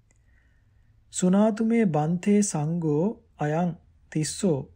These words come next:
භික්ඛු සම්බහුලා සංඝාදිසේසෝ ආපත්තියෝ ආපජ්ජී. සම්බහුලා ආපත්තියෝ ඒකාහ පටිච්චන්නයෝ. සම්බහුලා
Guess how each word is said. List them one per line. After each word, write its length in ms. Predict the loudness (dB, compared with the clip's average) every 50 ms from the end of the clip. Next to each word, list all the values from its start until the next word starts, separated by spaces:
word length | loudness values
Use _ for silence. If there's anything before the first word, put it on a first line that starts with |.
| _ _ _ _ -20 -12
භික්ඛු 420 | -6 -2 -2 -2 -2 -4 -4 0 0
සම්බහුලා 760 | 0 0 -2 -4 -4 -2 -2 0 0 0 2 0 0 0 0 -2
සංඝාදිසේසෝ 1120 | -2 -4 -4 -4 -2 -2 -2 0 0 0 0 -2 -4 -2 -2 -2 -2 -2 -2 -2 -2 0
ආපත්තියෝ 800 | 2 0 0 0 -2 -2 -2 -2 -4 -4 -4 -2 0 0 0 0
ආපජ්ජී. 680 | 0 0 -2 -2 -2 -2 -2 -2 -2 0 0 0 0 -2 -6 -14 -20 -20 -20 -20 -20 -20 -20 -20 -20 -20 -20 _ -20 -20 -20 -20
සම්බහුලා 720 | -14 -6 -4 -2 -2 0 0 0 0 0 0 0 0 -2 -2
ආපත්තියෝ 680 | -2 -4 -4 -2 -4 -4 -4 -4 -6 -4 -4 -2 -4 -4 -8 -8 -4
ඒකාහ 520 | -2 -2 -2 -2 -4 -4 -2 -2 0 0 -2 -2
පටිච්චන්නයෝ. 1080 | -2 -4 -4 -4 -4 -6 -6 -6 -6 -4 -4 -4 -4 -4 -4 -4 -2 -2 -2 -2 -2 -4 -8 -16 _ -20 _ _ -20 _ _ -20 _ _
සම්බහුලා 720 | -18 -8 -6 -4 -4 -2 -2 -2 -2 -2 -2 -2 0 -2 -2